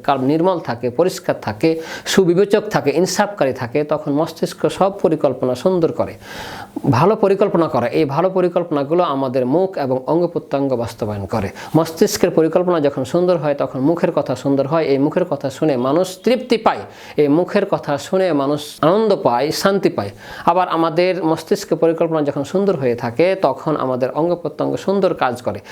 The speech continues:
এই কাজ সমাজে শান্তি প্রতিষ্ঠা করে, একটি সুশৃঙ্খল সমাজ কায়েম করে, একটি বসবাসের যোগ্য সমাজ কায়েম করে। আবার যখন আমাদের এই অন্তর, আমাদের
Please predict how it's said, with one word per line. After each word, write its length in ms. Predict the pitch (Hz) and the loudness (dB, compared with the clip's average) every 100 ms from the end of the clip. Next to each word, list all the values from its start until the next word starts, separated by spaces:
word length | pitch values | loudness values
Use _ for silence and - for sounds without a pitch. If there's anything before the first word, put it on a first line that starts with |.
| - 160 | -2 2
এই 120 | 160 | 2
কাজ 480 | 160 165 180 196 196 | 2 2 2 0 -4
সমাজে 380 | - 151 143 | -2 0 2
শান্তি 320 | 139 165 175 170 | 0 -2 -4 -2
প্রতিষ্ঠা 520 | 139 139 - - 113 | -2 -2 -6 -4 -4
করে, 400 | 113 120 139 156 | 0 0 2 0
একটি 800 | 139 135 - _ _ - 190 196 - - | -2 -6 -12 _ _ 0 0 0 -6 -8
সুশৃঙ্খল 640 | - 208 - 214 208 185 | 0 0 4 2 2 0
সমাজ 440 | 156 - 175 196 - | 0 2 2 2 0
কায়েম 260 | 139 123 | 0 0
করে, 220 | 123 156 156 | 0 0 0
একটি 260 | 147 - | -2 0
বসবাসের 520 | 139 143 180 175 147 | 0 0 -2 -2 -2
যোগ্য 260 | 135 123 120 | -2 -2 -4
সমাজ 380 | - 113 120 117 | -6 -4 -4 -4
কায়েম 460 | - 107 110 113 | -2 0 0 -2
করে। 300 | 110 165 110 - - - | 2 2 2 -6 -10 0
আবার 260 | 160 180 185 | 2 2 2
যখন 320 | 175 170 190 | 2 2 2
আমাদের 360 | 147 156 151 151 | 2 0 2 2
এই 140 | 147 | 2
অন্তর, 420 | 135 170 180 175 143 | 0 0 0 0 -2
আমাদের 320 | 131 127 131 | -4 0 -2